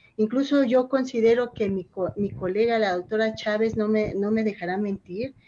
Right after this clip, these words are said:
incluso durante nuestra formación, son, son casos muy raros. Aquí, de entrada, eh, hay neoplasias, eh, no son, no son, este, muy específicas, realmente serían no-, neoplasias que involucraran si-,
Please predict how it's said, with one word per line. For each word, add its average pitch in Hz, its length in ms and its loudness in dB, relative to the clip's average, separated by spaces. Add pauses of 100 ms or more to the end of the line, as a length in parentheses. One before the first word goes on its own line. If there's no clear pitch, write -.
(140)
incluso 262 420 0
durante 208 420 4
nuestra 185 340 -4
formación, 185 680 -6 (520)
son, 233 280 -2
son 254 220 -4
casos 262 380 -2
muy 240 180 -2
raros. 220 480 0
Aquí, 294 500 0 (720)
de 233 140 4
entrada, 285 680 4 (280)
eh, 208 400 2
hay 277 120 4
neoplasias, 294 1160 0
eh, 190 320 -4
no 247 220 -2
son, 269 420 -4
no 247 160 -4
son, 262 320 -4
este, 254 260 -4
muy 214 240 -2
específicas, 226 880 -8
realmente 240 720 -4 (240)
serían 240 460 2
no-, 277 320 -2
neoplasias 233 760 -2
que 269 120 -8
involucraran 208 800 -2
si-, - 180 -16